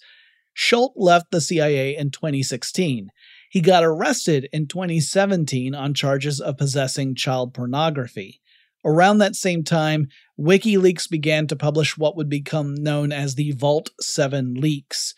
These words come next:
the largest leak of data in C I A's history. Prosecutors said that those leaks originated from two programs that Schultz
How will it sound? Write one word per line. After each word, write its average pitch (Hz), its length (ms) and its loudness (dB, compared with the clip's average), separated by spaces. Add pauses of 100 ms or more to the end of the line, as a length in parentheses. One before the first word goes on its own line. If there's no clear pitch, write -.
(440)
the 135 160 -2
largest 151 520 4
leak 156 440 -2
of 135 360 -2
data 143 480 0
in 139 180 -2
C 151 260 -2
I 139 80 -4
A's 127 380 -4
history. 120 680 -4 (480)
Prosecutors 185 640 2
said 170 400 4
that 151 160 -4
those 185 240 0
leaks 190 320 0
originated 156 600 -2
from 147 460 -2
two 226 220 0
programs 147 640 0
that 139 160 -2
Schultz 135 440 -2